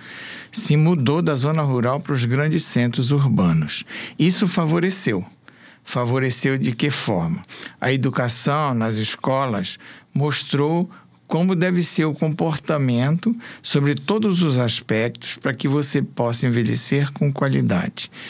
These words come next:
Por outro lado, o Sistema Unificado de Saúde contribuiu também muito, porque aí as pessoas tiveram prevenção através do sistema de vacinação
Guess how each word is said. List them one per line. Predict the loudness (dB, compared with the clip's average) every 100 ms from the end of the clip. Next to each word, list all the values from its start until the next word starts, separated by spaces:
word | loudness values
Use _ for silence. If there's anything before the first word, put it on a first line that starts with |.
| -14 -16 -18 -4
Por | 0
outro | 2 2
lado, | 2 2 2 0 -2
o |
Sistema | -2 -4 -2 0 2
Unificado | 2 0 -2 -2 2
de | 2 0
Saúde | 0 0 2 2 2 0
contribuiu | 0 2 2 2 4 2 2
também | 2 2 4 4
muito, | 6 6 4 2 0
porque | 0 0 0 0 2 2 -2 -14 -14 -14 -6
aí | 0 2 4 4
as | 2
pessoas | 0 -2 0 0 0
tiveram | 0 2 2 2 0 -2
prevenção | -2 0 0 0 0 2 2
através | 0 0 0 0 0
do | -2 -2 -2
sistema | -4 -6 -2 2 2
de | 2
vacinação | 0 0 0 2 2 0 0 2 2